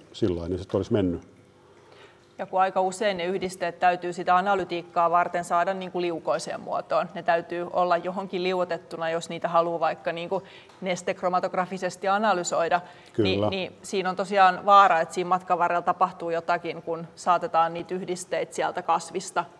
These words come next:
Speaker 2: siihen uutteeseen, jotta
Speaker 1: Kyllä.
Speaker 2: sitä voitaisiin tutkia.
Speaker 1: Kyllä, ja sit toiset tekee vielä niin, että ne puhdistaa sitä uutetta vielä eteenpäin, mikä on ihan järkevää tavallaan, riippuu miten sen on tehnyt, ettei sitten taas niinku kontaminoi analyysilaitteistoa.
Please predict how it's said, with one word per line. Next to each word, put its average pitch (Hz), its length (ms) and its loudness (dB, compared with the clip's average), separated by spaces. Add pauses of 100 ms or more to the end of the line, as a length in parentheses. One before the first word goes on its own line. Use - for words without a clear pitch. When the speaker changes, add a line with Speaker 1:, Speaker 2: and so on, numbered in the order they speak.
Speaker 2:
siihen - 340 -8
uutteeseen, 175 800 -2 (300)
jotta 95 140 0
Speaker 1:
Kyllä. - 120 0
Speaker 2:
sitä - 240 0
voitaisiin - 440 -4
tutkia. 147 380 -10 (260)
Speaker 1:
Kyllä, 101 340 6
ja 95 120 -2
sit 92 240 -8
toiset 92 260 -2
tekee 90 280 -4
vielä 98 160 0
niin, 95 200 0
että 85 160 -4
ne 85 40 -6
puhdistaa 87 520 -4
sitä 98 120 -12
uutetta 87 440 -6
vielä 90 220 -4
eteenpäin, 87 720 -6 (280)
mikä 85 200 -6
on 90 80 -2
ihan 117 180 0
järkevää 92 480 0
tavallaan, 82 380 -6
riippuu 85 280 -4
miten 101 240 0
sen 92 160 -2
on 82 140 -4
tehnyt, 80 440 -6 (380)
ettei 80 280 -10
sitten 85 300 -12
taas 82 240 -6
niinku 85 160 -4
kontaminoi 82 640 -6
analyysilaitteistoa. 85 1080 -8